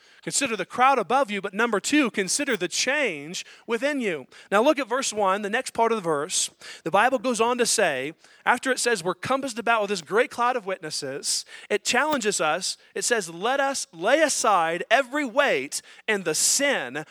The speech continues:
which does so easily beset us." And so now that we've been told we're in this race of faith for the Lord,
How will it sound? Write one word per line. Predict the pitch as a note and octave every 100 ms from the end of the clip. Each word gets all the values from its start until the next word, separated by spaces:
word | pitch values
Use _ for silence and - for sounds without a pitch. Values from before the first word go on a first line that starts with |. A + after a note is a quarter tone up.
| -
which | F3 C3+
does | B2 A3+ C4+ C4 -
so | - A3 B3+ B3+ C#4 -
easily | C#4 C#4+ A3 D3 A#2+ A2+ B2 - _
beset | D3+ F3+ - G#3 -
us." | D3 A#2+ - - - -
And | G3
so | G#3+ G#3+
now | A3 C#4
that | D4+ C4+ - _ _ -
we've | A#3+ A3+
been | G#3
told | - A#3+ C#4+ G3
we're | A3+
in | - D#4 E4
this | B3+ -
race | D#3 G3+ F#3+ -
of | F3
faith | - E3+ B2+ C#3+ -
for | G#3
the | G#3+
Lord, | A#3+ C4 C#3 A#2 D#3